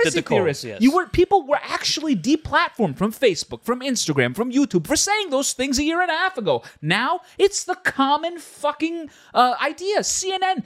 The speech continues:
Speaker 2: Sanjay Gupta himself did an hour-long, uh, thing where he interviewed Fauci about it.
Speaker 1: Yeah.
Speaker 2: He asked Fauci about it. That was, it was misinformation.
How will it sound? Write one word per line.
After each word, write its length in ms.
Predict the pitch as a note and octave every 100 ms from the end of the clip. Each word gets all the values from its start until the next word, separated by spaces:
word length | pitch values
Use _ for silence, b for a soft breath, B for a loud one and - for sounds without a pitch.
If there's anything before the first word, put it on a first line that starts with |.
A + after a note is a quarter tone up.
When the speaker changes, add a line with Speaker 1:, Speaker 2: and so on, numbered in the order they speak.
| b D#3
Speaker 2:
Sanjay 420 | - E4+ F4 F4+
Gupta 280 | G4 - C4+
himself 440 | C4+ - D4 -
did 140 | F#3+ G3+
an 140 | G3+ -
hour-long, 1300 | A#3+ C#4+ D4 D4+ C#4 A3 G3 B3+ D4 C#4 C4 G3+ G3+
uh, 220 | G3 G3+ G3+ F#3 F#3
thing 320 | G3+ D4+ D#4+
where 120 | G#3 A3
he 100 | C4+
interviewed 300 | C#4+ A#3 E3
Fauci 520 | - C4 F4+ - F3
about 260 | A#2+ G2+ G2+
it. 60 | _ _ -
Speaker 1:
Yeah. 140 | G#3+
Speaker 2:
He 140 | F4 F4+
asked 400 | E4+ G4 - F4
Fauci 360 | F#4 - C4+
about 280 | D#3 B2 A2+
it. 80 | - B B B
That 240 | F3+ B3+ G#3+
was, 80 |
it 40 | F3
was 140 | C3+
misinformation. 680 | D3+ D3 C#3 B2 A#2 A2